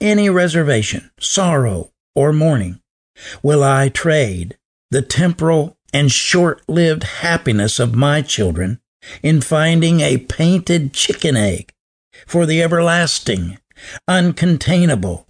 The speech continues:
and inexpressible joy they will experience when their spirit bursts through the portals of glory to find the Savior who saved them by his grace waiting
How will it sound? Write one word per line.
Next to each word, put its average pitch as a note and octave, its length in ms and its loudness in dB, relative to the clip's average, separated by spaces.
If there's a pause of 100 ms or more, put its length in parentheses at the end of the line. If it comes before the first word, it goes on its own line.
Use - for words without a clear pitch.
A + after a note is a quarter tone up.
and D#3+ 320 0
inexpressible E3+ 1200 0
joy B2+ 920 0 (320)
they D3+ 200 0
will D3 180 2
experience - 1160 -4 (320)
when D3 340 2
their D#3 280 2
spirit D#3 760 0 (120)
bursts E3 460 -2
through C#3+ 640 -2
the G#2+ 120 0
portals G3 760 0
of F3 160 -2
glory D3 640 0 (320)
to F3 120 2
find F3 520 2
the D3 100 0
Savior D3+ 840 0
who D3 260 2
saved E3+ 720 0
them C#3 320 2
by D3 260 2
his C3+ 400 2
grace D3 880 0
waiting C#3+ 840 0